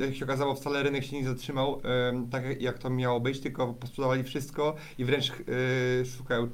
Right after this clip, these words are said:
czegoś. I ja sam teraz, e, wyruszyłem na zakupy i, i sam, e, się rozglądam, żeby pokupować nowe mieszkania,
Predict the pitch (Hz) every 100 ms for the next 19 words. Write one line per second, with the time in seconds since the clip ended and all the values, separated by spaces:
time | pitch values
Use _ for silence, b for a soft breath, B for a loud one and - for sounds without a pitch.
0 | - 131 113 165 - B B 131 139 139
1 | 143 139 127 131 110 127 127 127 123 110
2 | - - 120 139 135 147 135 127 131 135
3 | 143 127 127 - 120 139 131 127 135 131
4 | 120 131 120 131 120 127 120 - 123 131
5 | 131 131 120 123 127 - 123 135